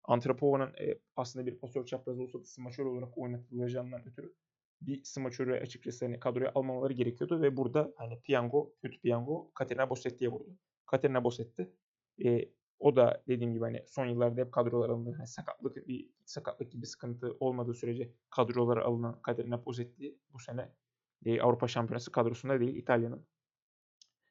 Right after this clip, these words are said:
O da hani kendisi de hafif içindeki Türklük genlerini kullanarak, e, birazcık imalı bir Instagram hikayesi paylaşımı yapmış bugün. Hani zaman, e, sen doğrusun hani şeyde zamanda doğruların ne olacağı gözükecek tarzında bir şey paylaşmış.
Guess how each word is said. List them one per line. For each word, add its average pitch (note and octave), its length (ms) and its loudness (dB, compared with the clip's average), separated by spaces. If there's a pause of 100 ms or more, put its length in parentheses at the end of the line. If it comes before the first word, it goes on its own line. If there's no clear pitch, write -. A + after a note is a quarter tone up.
(320)
O B2 120 4
da B2+ 260 6
hani A#2 340 0
kendisi A#2+ 380 -2
de A#2+ 260 2
hafif B2+ 260 -4
içindeki B2 380 -4
Türklük - 360 -12
genlerini A#2+ 360 0
kullanarak, B2 480 -6 (640)
e, A#2+ 120 2
birazcık B2 340 4
imalı B2 440 2
bir C3 160 -4
Instagram A#2+ 480 -2
hikayesi A#2+ 340 -2
paylaşımı A#2+ 420 0
yapmış - 320 -12
bugün. C#3 160 -12
Hani A#2 240 -10 (460)
zaman, B2 500 2 (100)
e, A#2+ 280 0
sen C3 280 2
doğrusun B2 340 6
hani B2 260 6
şeyde A#2+ 460 4 (120)
zamanda B2+ 800 6 (300)
doğruların B2 440 2
ne B2 40 0
olacağı A#2+ 320 4
gözükecek A#2+ 540 -4
tarzında A#2+ 340 -2
bir - 60 -16
şey B2 160 -4
paylaşmış. A2+ 420 -4